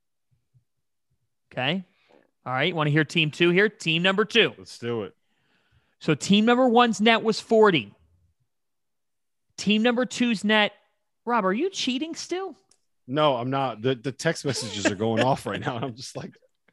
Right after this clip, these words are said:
Speaker 2: <laughs> I'm getting yelled at. Producer Greg is yelling at me for trying to cheat and not doing
Speaker 1: Yeah, the,
Speaker 2: it well
Speaker 1: the,
Speaker 2: enough.
Speaker 1: yeah, the whole production crew is upset at you right now,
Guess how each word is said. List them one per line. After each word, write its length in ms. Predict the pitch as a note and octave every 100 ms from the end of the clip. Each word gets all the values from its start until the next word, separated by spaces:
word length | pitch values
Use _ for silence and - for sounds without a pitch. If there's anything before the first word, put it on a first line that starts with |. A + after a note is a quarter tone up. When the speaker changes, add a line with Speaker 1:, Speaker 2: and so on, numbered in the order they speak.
| _ F3+ -
Speaker 2:
<laughs> 0 | C#4 A#3+ - F3 F#3+
I'm 100 | D#3+
getting 340 | A2+ G3 D#3+ C#3+
yelled 260 | D3+ F#3+ D3
at. 220 | A#2 - - B3 C4+ A3 -
Producer 340 | D#3+ G3 G3
Greg 260 | D3+ D#3 D#3
is 140 | C#3
yelling 240 | C3 C#3 C3+
at 120 | A#2+
me 80 | A#2+
for 120 | A#2+
trying 280 | - B2+ A#2+
to 60 |
cheat 320 | G#2+ - A#2+ G2+
and 100 | G2+
not 200 | G#2 G#2
doing 160 | -
Speaker 1:
Yeah, 60 | A#3+
the, 40 |
Speaker 2:
it 40 | B3+
well 160 | C#4
Speaker 1:
the, 60 | F#3+ F#3
Speaker 2:
enough. 120 | F#3+
Speaker 1:
yeah, 100 | C4
the 140 | G#3+
whole 220 | F3 B3+ C#4
production 640 | - C4 A#3+ - A#3 G#3
crew 320 | - G3+ E3
is 140 | D#3 E3
upset 380 | D#3+ - F#3 D#3+
at 120 | C#3+
you 140 | D3
right 260 | C#3+ C3+ C3+
now, 180 | B2